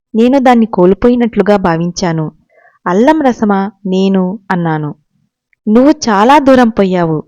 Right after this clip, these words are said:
అలవాటు అయ్యావు. నేను దాన్ని కనీసం గుర్తించనైనా లేదు.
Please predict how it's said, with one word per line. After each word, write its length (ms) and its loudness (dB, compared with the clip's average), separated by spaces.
అలవాటు 440 0
అయ్యావు. 520 -2
నేను 240 2
దాన్ని 300 0
కనీసం 520 -2
గుర్తించనైనా 800 -2
లేదు. 320 -2